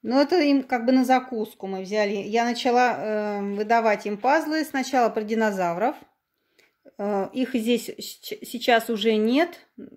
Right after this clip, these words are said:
Куда-то мы их подевали уже. <laughs> Я не знаю, куда. Вот. Эти пазлы сто четыре элемента, и они крупненькие. Вот. А следующие будут уже помельче и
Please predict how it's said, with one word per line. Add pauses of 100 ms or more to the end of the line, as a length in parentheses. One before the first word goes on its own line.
(140)
Куда-то
мы
их
подевали
уже.
<laughs>
Я
не
знаю,
куда. (640)
Вот. (920)
Эти
пазлы
сто
четыре
элемента,
и
они
крупненькие. (280)
Вот.
А
следующие
будут (240)
уже
помельче
и